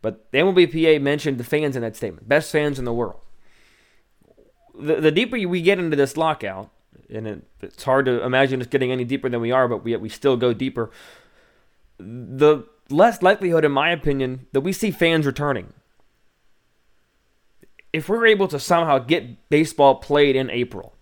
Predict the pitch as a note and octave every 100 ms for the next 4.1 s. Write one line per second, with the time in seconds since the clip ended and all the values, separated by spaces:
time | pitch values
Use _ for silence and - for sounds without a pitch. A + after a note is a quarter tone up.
0 | _ _ _ _ _ _ _ _ _ _
1 | C3 D#3+ F#3 E3+ D#3+ D#3 C3 - - _
2 | B2 D3+ E3 E3+ D#3+ D3+ D#3+ D#3+ D#3+ D3
3 | C#3 D#3+ - D3 D3 C#3 C#3 C3+ C3+ B2+
4 | C#3